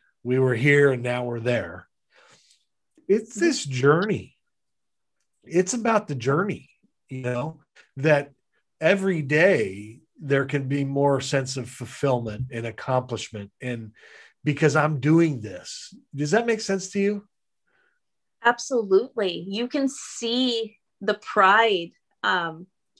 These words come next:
Speaker 2: when, like, our most recent, um, victory has been his typing.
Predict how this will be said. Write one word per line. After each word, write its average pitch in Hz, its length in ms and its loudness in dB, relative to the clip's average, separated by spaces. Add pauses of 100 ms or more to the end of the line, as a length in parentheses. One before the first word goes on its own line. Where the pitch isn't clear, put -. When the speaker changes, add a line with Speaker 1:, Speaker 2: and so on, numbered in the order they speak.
Speaker 2:
when, 196 600 -4 (360)
like, 208 280 -2
our 226 120 4
most 254 380 -2
recent, 233 680 -6
um, 180 340 -4
victory 196 540 -6
has 175 180 -4
been 180 360 -6
his 185 160 -14
typing. 202 580 0